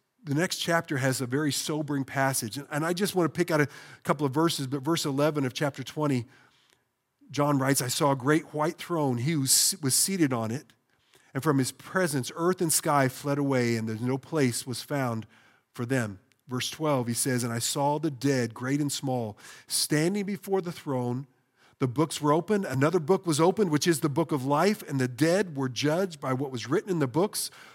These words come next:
according to what they had done," in verse fifteen. "And if anyone's name was not found written in the book of life,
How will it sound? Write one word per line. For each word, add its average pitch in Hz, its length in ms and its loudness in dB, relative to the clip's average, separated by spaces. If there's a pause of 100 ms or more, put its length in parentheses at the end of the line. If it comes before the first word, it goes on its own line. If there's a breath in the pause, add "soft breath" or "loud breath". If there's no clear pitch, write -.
according 180 440 2
to 185 80 -2
what 160 180 6
they 180 140 8
had 185 200 2
done," 175 380 6
in 135 140 2
verse 135 180 0
fifteen. 143 640 2 (400 loud breath)
"And 120 100 0
if 120 140 -2
anyone's 190 480 -2
name 143 480 0 (220)
was 110 180 -8
not 135 320 -4
found 139 320 -6
written 143 260 -2
in 123 120 -4
the 104 80 -8
book 127 240 -10
of 131 100 -12
life, 107 540 -12